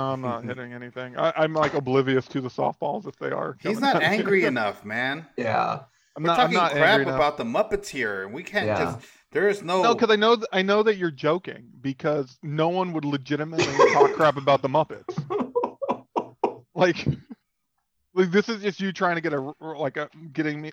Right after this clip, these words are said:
Speaker 1: a rise out of me, and I, I know that it's all fake. Like,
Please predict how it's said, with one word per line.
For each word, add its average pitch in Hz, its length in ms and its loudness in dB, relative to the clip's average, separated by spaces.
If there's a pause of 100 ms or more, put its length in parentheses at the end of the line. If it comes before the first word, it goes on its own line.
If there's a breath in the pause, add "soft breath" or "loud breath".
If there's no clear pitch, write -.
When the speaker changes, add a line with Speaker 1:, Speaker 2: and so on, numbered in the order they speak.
Speaker 1:
a 143 100 2
rise 151 320 0
out 135 140 -2
of 127 60 -6
me, 131 180 -8
and 151 320 -4
I, 147 140 -2 (100)
I 147 80 0
know 151 300 0
that 139 100 0
it's 135 120 -4
all 156 120 -4
fake. - 480 -10 (680)
Like, - 220 -12